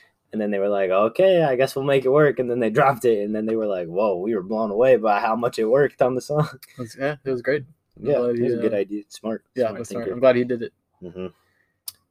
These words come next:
Speaker 1: Um, Adele.
Speaker 2: Adele? Uh, she's an or for me. Like
Speaker 1: Ah, she's a keep for me, man. I,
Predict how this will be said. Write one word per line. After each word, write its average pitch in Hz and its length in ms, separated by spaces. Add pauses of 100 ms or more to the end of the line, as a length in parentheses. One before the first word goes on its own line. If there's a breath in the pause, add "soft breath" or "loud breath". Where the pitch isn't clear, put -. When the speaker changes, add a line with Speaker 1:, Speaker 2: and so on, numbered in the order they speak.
(160)
Speaker 1:
Um, 92 500 (180)
Adele. 90 420 (360)
Speaker 2:
Adele? 131 380 (600 soft breath)
Uh, 139 140
she's 185 220
an 135 60
or 120 180
for 120 120
me. 117 240 (120)
Like 117 260 (220)
Speaker 1:
Ah, 90 180
she's 139 220
a 87 60
keep 101 260
for 82 120
me, 87 240
man. 92 360
I, 104 220